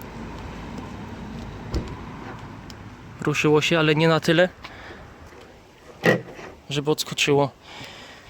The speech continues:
W tym celu kupiłem za dziesięć funtów zamiennik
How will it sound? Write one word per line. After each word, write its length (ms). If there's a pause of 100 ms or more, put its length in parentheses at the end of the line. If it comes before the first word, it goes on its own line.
(580)
W 120
tym 140
celu 340
kupiłem 420
za 140
dziesięć 360
funtów 540 (1400)
zamiennik 600